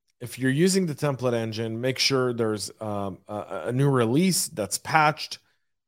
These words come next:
um, and, um, there's some workarounds. Make sure you get those checked out.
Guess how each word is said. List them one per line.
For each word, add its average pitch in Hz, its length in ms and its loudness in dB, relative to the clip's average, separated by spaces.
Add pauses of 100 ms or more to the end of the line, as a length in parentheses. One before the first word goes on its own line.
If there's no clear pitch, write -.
um, 101 640 -6 (500)
and, 104 680 -2 (400)
um, 98 460 -6 (1400)
there's 110 220 -6
some 120 160 0
workarounds. 147 640 4
Make 123 160 -4
sure 131 160 0
you 117 180 -4
get 101 240 -6
those 98 320 -4 (140)
checked - 400 -12 (100)
out. 87 220 -14